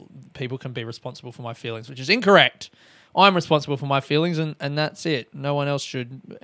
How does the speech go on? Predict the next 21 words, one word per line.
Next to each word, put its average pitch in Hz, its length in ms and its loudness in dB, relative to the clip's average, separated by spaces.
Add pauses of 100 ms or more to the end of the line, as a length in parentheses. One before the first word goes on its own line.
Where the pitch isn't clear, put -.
(220)
People 196 240 8
can 175 120 -2
choose 208 440 2
to. 160 360 2 (220)
This 254 80 -4
is 220 60 4
what 214 100 12
I've 175 80 10
been 165 100 2
thinking 165 240 2
about. 135 200 4
Is - 60 -12
people 208 220 4
can 185 140 -2
choose 196 380 2
to, 147 400 2 (280)
but 151 140 4
I 156 120 10
shouldn't 160 340 2
just 151 180 -4
be 143 340 2